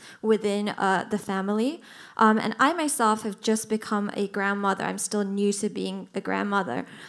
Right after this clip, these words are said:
Um, and I'd been ta-, and I realized now that I had been the person within my family to be taking care of all my family members, making sure they were happy, um, and being very sensitive towards every member.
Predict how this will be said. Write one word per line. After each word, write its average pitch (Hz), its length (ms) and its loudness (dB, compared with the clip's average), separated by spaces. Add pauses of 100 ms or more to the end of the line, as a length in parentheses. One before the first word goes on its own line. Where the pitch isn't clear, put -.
(100)
Um, 214 280 8
and 214 140 0
I'd 220 140 4
been 226 220 2 (160)
ta-, 254 200 2 (220)
and 247 100 0
I 247 60 6
realized 254 480 2
now 220 240 4
that 185 100 0
I 202 120 2
had 214 240 0
been 220 180 4
the 208 80 0
person 220 560 -2
within 202 240 -4
my 190 140 -4
family 196 480 -2
to 214 120 -2
be 185 140 -4
taking 208 460 -4
care 196 340 -2
of 202 100 -4
all - 140 -4
my 190 140 -4
family 233 400 0
members, 220 460 -2
making 202 300 -6
sure 202 200 -4
they 190 120 -4
were 185 100 -2
happy, 208 540 0 (300)
um, 196 340 -2
and 180 180 -10
being 214 180 0
very 208 200 0
sensitive 208 580 -2
towards 180 500 -2
every 185 260 -4
member. 190 580 -4